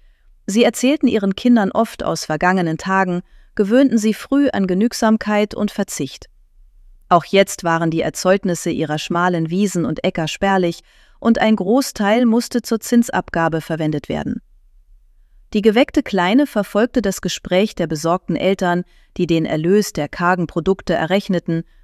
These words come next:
den Preis für Milch und Getreide, Obst und Kartoffeln. Wir wissen wenig über jene ersten Jahre, aber die überlieferten Äußerungen besagen viel.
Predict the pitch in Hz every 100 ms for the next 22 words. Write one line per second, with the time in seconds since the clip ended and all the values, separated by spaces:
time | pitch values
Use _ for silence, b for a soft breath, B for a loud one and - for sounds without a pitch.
0 | _ - - - 165 185 - - 151 180
1 | 202 - 156 156 - 170 180 185 175 175
2 | _ - 240 240 - - 214 214 - 151
3 | - 143 170 - _ - _ - _ _
4 | _ _ _ _ 240 233 262 269 220 262
5 | 254 190 - 160 160 160 170 165 175 170
6 | - 160 156 156 160 170 - - - -
7 | _ 208 202 202 202 208 202 208 269 285
8 | 247 202 160 196 - 226 247 254 240 214
9 | 208 202 202 - 143 - -